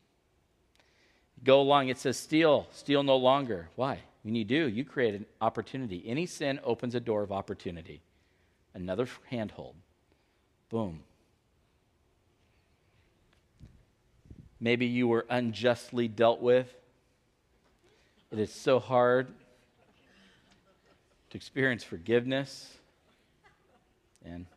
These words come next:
here's another one. You hook it on. This one doesn't want to go. There it goes.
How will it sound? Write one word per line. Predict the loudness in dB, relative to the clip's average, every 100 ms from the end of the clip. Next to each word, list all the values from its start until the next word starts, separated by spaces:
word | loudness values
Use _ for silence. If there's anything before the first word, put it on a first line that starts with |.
| _
here's | -4 -4
another | -2 0 -2
one. | -6 -14 _ _ _ _ _ _ _ _ _ -20
You | -10
hook | -8 -6
it | -6
on. | -8 -16 _ _ _ _ _ _ _ -14
This | -12
one | -10
doesn't | -12 -12
want | -14 -14
to |
go. | -14 -16 _ _ _ _ _ _ -20 -8
There | -6
it | -6
goes. | -8 -10